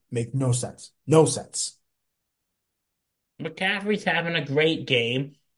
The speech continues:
Speaker 2: Keep giving him the damn ball.
Speaker 1: Yeah.
Speaker 2: And, yeah, if you're wondering why I say third time, folks, Shanahan was the offensive coordinator of the infamous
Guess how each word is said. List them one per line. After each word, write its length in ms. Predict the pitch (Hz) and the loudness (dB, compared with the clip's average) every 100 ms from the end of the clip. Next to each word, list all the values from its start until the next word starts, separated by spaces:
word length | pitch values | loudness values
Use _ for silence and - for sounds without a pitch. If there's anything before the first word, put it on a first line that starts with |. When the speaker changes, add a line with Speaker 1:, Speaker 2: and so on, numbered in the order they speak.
| - | -4
Speaker 2:
Keep 280 | 190 202 - | -2 -2 2
giving 320 | 160 160 151 | 2 2 2
him 160 | 156 165 | 0 2
the 80 | 170 | 0
damn 440 | - 131 135 156 | 2 2 4 4
ball. 540 | 180 214 202 - 85 _ _ - | 4 4 2 2 -4 _ _ -14
Speaker 1:
Yeah. 200 | 87 52 _ _ _ _ _ _ _ _ _ _ _ _ _ _ _ _ _ _ _ _ _ _ _ _ _ _ _ _ | -12 -12 _ _ _ _ _ _ _ _ _ _ _ _ _ _ _ _ _ _ _ _ _ _ _ _ _ _ _ _
Speaker 2:
And, 340 | 131 135 131 135 _ _ _ _ | -4 -2 0 -4 _ _ _ _
yeah, 180 | 143 131 151 | 0 2 0
if 160 | 151 | -2
you're 80 | 170 | 0
wondering 320 | 180 180 170 | 0 0 0
why 200 | 170 165 | 4 4
I 60 | 156 | 4
say 300 | - 165 147 | 2 0 2
third 320 | 180 175 170 | 2 4 2
time, 300 | 151 135 127 | -2 -2 -2
folks, 320 | - 131 127 | -2 -2 -2
Shanahan 600 | - 156 156 147 160 147 | -4 -2 0 -2 -2 -4
was 160 | 147 139 | -6 -6
the 160 | 143 | -2
offensive 540 | 135 135 135 135 131 131 | 0 0 -2 -6 -6 -10
coordinator 640 | - 147 143 135 135 135 | -2 0 2 2 2 0
of 300 | 131 135 131 | 0 -2 -2
the 100 | 135 | -6
infamous 1040 | 139 160 156 156 147 135 123 - - - | -4 -4 -4 -4 -2 0 0 -2 -14 -18